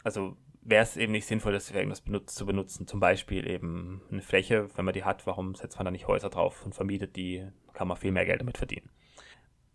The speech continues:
Das ist natürlich alles eh immer eine Frage, jeder muss es selber für sich betrachten, wegen eben subjektiven, weil der Wert eben subjektiv ist. Aber, ähm,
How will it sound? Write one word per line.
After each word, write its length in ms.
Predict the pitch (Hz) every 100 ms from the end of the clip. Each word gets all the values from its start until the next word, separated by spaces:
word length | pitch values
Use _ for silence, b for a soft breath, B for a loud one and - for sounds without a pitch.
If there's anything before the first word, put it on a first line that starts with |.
| _
Das 100 | -
ist 20 | 120
natürlich 220 | 113 110
alles 260 | 110 110 -
eh 220 | 117 127
immer 180 | 104 104
eine 120 | 107
Frage, 500 | - 95 107 123 117
jeder 420 | 110 101 98 101 -
muss 160 | 110
es 100 | 107
selber 220 | 104 110
für 140 | 117 101
sich 180 | 123 -
betrachten, 560 | 104 - 90 - 110
wegen 420 | 98 95 95 95 - -
eben 200 | 104 95
subjektiven, 680 | - - 101 - 98 92 92 _
weil 180 | 101 92
der 80 | 95
Wert 160 | 92
eben 120 | - 95
subjektiv 440 | 131 113 - -
ist. 220 | 151 - B B B _ _ B B B B _ -
Aber, 480 | 104 101 123 131 - _ -
ähm, 560 | 104 101 101 101 -